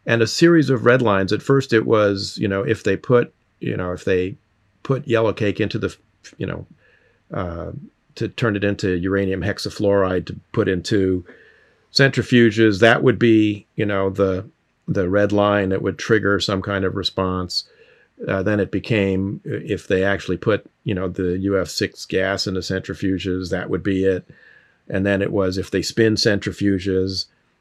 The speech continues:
and then it became a numbers game of, like, how many centrifuges can they have, uh, before people start, uh, to, to worry about this. And, uh,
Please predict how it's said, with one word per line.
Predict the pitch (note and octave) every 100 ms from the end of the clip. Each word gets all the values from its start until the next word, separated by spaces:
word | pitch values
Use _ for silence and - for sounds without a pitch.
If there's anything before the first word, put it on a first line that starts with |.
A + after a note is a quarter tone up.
| -
and | G2+
then | A#2 G#2+
it |
became | A2+ G#2+ A2+ G2+
a | F#2
numbers | G2 A#2 A2 F2
game | - F#2 F2 -
of, | -
like, | F#2 -
how | B2 C3
many | B2+
centrifuges | G#2+ B2+ A#2 G#2 A2 G2 G2 F2+ F2
can | C3 G2
they | F#2+
have, | F#2+ F#2+ F2+ - - _ _ _ _ _
uh, | A2 G2+ F#2
before | F#2 G2+ - G2+ F#2+
people | F2+ - G#2 G2+
start, | - - F#2+ F#2+ _ -
uh, | F2+ F2+
to, | - G#2 F2 E2
to | - F#2
worry | F2+ A2 G2+
about | E2+ E2+ G2
this. | - F2 - - _ _ _ _ _ _ _ _ -
And, | A#2+ G2+ G2 -
uh, | - F#2+ F#2+